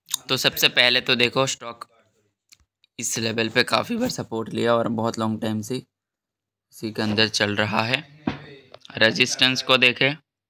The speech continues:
तो गाइस, रेजिस्टेंस इसका देखने को मिल रहा है वन थाउजेंड सिक्स हंड्रेड पॉइंट फ़ोर्टी पे।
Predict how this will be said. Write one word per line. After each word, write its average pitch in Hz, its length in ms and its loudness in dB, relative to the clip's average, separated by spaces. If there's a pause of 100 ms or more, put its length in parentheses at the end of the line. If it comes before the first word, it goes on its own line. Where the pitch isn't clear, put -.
(1300)
तो 120 120 -4
गाइस, 123 220 2
रेजिस्टेंस 117 680 2
इसका 117 300 0
देखने 110 360 2
को 110 160 0
मिल 110 200 2
रहा 110 120 4
है - 280 -4 (2250)
वन 113 220 -4
थाउजेंड 113 340 0
सिक्स - 280 -2
हंड्रेड 117 360 0 (1800)
पॉइंट 110 240 -2
फ़ोर्टी 107 300 -2
पे। 131 180 -4